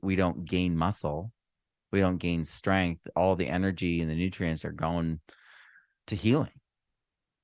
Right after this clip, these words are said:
So it's the same thing here. And it's also, you know, the form of the nutrients available. We have to keep that in mind.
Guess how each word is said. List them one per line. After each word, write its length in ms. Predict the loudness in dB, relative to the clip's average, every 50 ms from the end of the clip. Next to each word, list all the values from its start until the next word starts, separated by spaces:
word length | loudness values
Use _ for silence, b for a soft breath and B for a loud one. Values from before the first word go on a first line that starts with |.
| _
So 360 | -12 -2 4 6 8 8 8 6
it's 120 | 4 2
the 80 | -2 -8
same 380 | -4 0 2 2 2 2 0
thing 220 | -2 -2 -2 -2 -4
here. 460 | -4 -2 0 0 0 0 -4 -10 -14 -18 _ _ _ _ _ _ _ _ _ _ _ _ _ _ _ _ _ _ _ _ _ _ _ _ _ _
And 320 | 4 6 6 6 4 2 b b b b b b _
it's 160 | -2 2 4
also, 540 | 6 6 6 4 4 4 6 6 6 6 4 2
you 180 | 0 0 2
know, 100 | 2 4
the 120 | 4 2 0
form 360 | 2 2 2 4 4 4 4
of 160 | 2 2 2
the 60 | 2
nutrients 600 | 2 2 2 0 -2 -2 -2 0 0 -2 -2 -4
available. 640 | -2 2 4 4 4 4 2 0 -2 -6 -8 -8 -6
We 120 | -2 0 0
have 100 | 0 0
to 60 | -2
keep 260 | -6 -4 -4 -4 0
that 160 | 2 2 2
in 140 | 2 0 0
mind. 380 | -2 -2 -2 -4 -8 -10 -14